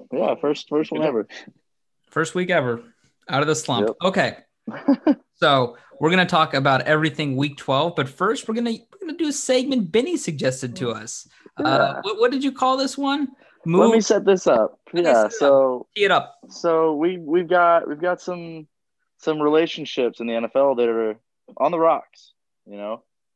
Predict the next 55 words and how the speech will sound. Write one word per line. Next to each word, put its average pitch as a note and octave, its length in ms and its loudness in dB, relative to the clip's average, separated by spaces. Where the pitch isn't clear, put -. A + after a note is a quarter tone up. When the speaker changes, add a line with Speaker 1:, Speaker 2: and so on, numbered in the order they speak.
Speaker 1:
it's, - 640 -16
we A#2+ 180 -8
don't F3+ 140 0
know F#3+ 120 0
what's F3+ 160 -2
gonna D3 180 -4
happen, C3+ 480 -4
and A#2 380 -8
the G#2+ 60 -12
teams F3+ 320 -6
have, E3+ 240 4
have D3+ 140 0
a C#3 40 -8
choice F3+ 260 -6
to - 60 -14
make. G2+ 200 -10
Are, G#2+ 280 0
are - 20 0
they C3+ 160 -2
gonna, E3+ 360 -6
are B2+ 120 -4
they D3+ 100 -2
gonna E3 140 -6
get C3+ 160 -2
hitched? D3+ 400 -6
Are B2 80 -6
they B2+ 100 -2
gonna B2 180 -4
move C#3 300 -2
in A3 300 -2
or A#2 120 -4
move C#3+ 260 0
out D#3 400 2
with G#2 160 -10
their A2 120 -8
franchise A2+ 520 -10
quarterbacks? G2+ 600 -12
So A#2+ 100 -2
Speaker 2:
Get E3+ 160 2
your D3+ 100 2
Speaker 1:
Sterling E3 140 0
Speaker 2:
stuff. F#3 180 2
Speaker 1:
can D#3+ 80 2
Speaker 2:
We're D#3+ 60 4
Speaker 1:
take - 20 -4
it - 60 -8
from F3+ 60 2
Speaker 2:
packing D#3+ 200 2
Speaker 1:
here. E3 60 2
Speaker 2:
up. D#3 120 -4
Get D#3+ 160 -10
your E3 80 -4
stuff. C#3+ 300 -2
Let's D3 180 -2
go. A#2+ 300 -2